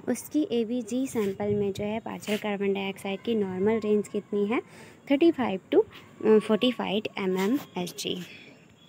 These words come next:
And next यहाँ पे देखेंगे, in case of respiratory acidosis, respiratory acidosis के केस में there is increased level of respiratory acidosis में, अ, किसका लेवल जो है इंक्रीज होता है? करेक्ट ऑप्शन हमारा रहेगा कार्बन डाइऑक्साइड का।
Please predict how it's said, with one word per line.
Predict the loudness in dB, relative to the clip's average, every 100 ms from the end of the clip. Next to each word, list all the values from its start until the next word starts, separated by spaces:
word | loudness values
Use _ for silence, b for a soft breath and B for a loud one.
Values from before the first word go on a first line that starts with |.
| -20 _ _ B B B B B 0
And | 2 4 2
next | 0 0 0
यहाँ | 2 2
पे | 0
देखेंगे, | 0 -2 -2 -2 -2
in | 0 -2 -2
case | -4 -4
of | -4 -4
respiratory | -6 -6 -8 -6 -6 -2 -2 -2
acidosis, | -2 -4 -4 -6 -8 -6
respiratory | -8 -8 -8 -6 -8 -8
acidosis | -8 -8 -8 -8 -8
के | -8
केस | -6 -8 -8 -6
में | -6
there | -4 -4 -2 -4 B B B B -2
is | -2 -2
increased | -4 -2 2 0 2
level | -2 -2 -2 -2 -2
of | -2
respiratory | -4 -2 -4 -4 -4 -6 -6 -6
acidosis | -6 -4 -6 -6 -8 -4
में, | -6
अ, | B B B -6
किसका | -4 -4 -6 -2 0
लेवल | 0 0 -2
जो | -2
है | -2
इंक्रीज | -2 0 0 0 0
होता | -6 -4
है? | -4 -4
करेक्ट | -6 -10 -10 -10
ऑप्शन | -10 -6 -6
हमारा | -6 -8
रहेगा | -8 -6 -6
कार्बन | -4 -4 -2 -2
डाइऑक्साइड | 0 -2 0 -2 -4 -6 -6
का। | -6